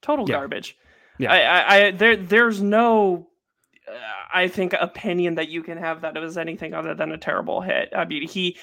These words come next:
Speaker 1: he covered a bunch of ice to get to him. He clearly had hit on his way the entire time he was up against the boards. There is no universe where that hit looks anything but terrible.
Speaker 2: Yeah. Yeah, no, and, you know, like, people were trying to say, "Oh, well, Zegras turned around at the last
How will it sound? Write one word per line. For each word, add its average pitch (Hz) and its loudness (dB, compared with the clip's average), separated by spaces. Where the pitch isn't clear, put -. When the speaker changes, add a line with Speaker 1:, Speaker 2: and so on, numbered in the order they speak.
Speaker 1:
he 185 -6
covered 180 4
a 170 2
bunch 165 0
of 175 -2
ice 160 2
to 175 -10
get 156 -2
to 160 -10
him. 160 -8
He 165 -14
clearly 170 -8
had 165 -4
hit 170 -2
on 170 -4
his 165 -8
way 170 -6
the 170 -12
entire 175 -4
time 165 -6
he 185 -10
was 165 -6
up 170 -6
against 175 -8
the 175 -8
boards. 165 -8
There 170 -6
is 165 -8
no 165 -4
universe 165 -8
where 170 -6
that 156 0
hit 165 -6
looks 160 -12
anything 160 -10
but 135 -12
terrible. - -10
Speaker 2:
Yeah. 104 -2
Yeah, 135 -2
no, 120 -2
and, 147 -2
you 160 0
know, 135 2
like, 131 0
people 143 -2
were 123 0
trying 127 -6
to 117 -6
say, 113 -6
"Oh, 180 0
well, 151 0
Zegras 139 -4
turned 143 -4
around 123 -4
at 123 -10
the 120 -6
last 113 -8